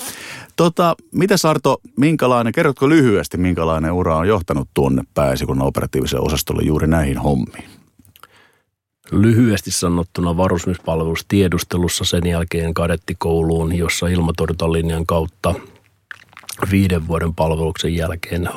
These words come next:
Speaker 2: huoltoon, siinä pitkälti kansainväliseen huoltoon, neljä kriisinhallintaoperaatiota ja sitten kotimaassa vastaavana henkilönä kaikkien näitten kriisinhallintaoperaatioiden logistiikkaan liittyen kurssien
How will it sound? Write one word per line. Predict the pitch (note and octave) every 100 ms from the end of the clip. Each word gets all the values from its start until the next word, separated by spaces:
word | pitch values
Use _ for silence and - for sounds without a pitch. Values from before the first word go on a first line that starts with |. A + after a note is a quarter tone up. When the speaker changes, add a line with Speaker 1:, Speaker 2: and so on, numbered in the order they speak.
| -
Speaker 2:
huoltoon, | A#2 F#2+ F2+ F2+ E2+
siinä | D2+ E2+ E2+
pitkälti | - - D2+ D2 -
kansainväliseen | - F#2+ F#2+ F2 E2+ E2 E2 E2 E2
huoltoon, | E2 D#2 - E2 D#2+ - _ - - - - -
neljä | F2+ F2+ E2+ E2
kriisinhallintaoperaatiota | F#2 F2 F2 E2 D#2+ D#2+ E2 E2 D#2+ D#2+ E2 D#2+ E2 E2 E2+ D#2+ D2+ - _ - - -
ja | E2 E2+ E2 D2+ _ -
sitten | D#2 - E2+ -
kotimaassa | E2 F2+ D#2+ E2 - E2
vastaavana | E2 - - E2+ E2+ E2 - - -
henkilönä | F#2+ E2 E2 E2 E2+ E2 - _ _ -
kaikkien | E2 F2+ - E2+
näitten | E2 E2+ - E2+ F2 - - - - - _
kriisinhallintaoperaatioiden | - F2 E2+ G2+ F#2+ G2 F#2+ F#2 F2+ F2 E2+ F2+ - F2 F2
logistiikkaan | F2 E2 - F2+ - F2 E2
liittyen | E2+ - E2+ F2
kurssien | F2+ F2 F2 - E2+